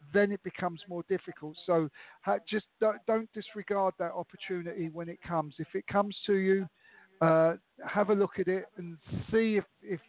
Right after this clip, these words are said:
that's something that you could perhaps work with and as a stepping stone to get somewhere else. We, we mustn't, um, uh, forget that these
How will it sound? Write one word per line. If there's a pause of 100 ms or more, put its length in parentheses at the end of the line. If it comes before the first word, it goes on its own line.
(100)
that's
something
that
you
could (540)
perhaps (300)
work
with (480)
and (120)
as
a
stepping
stone
to
get (120)
somewhere
else.
We,
we
mustn't,
um, (640)
uh, (180)
forget
that
these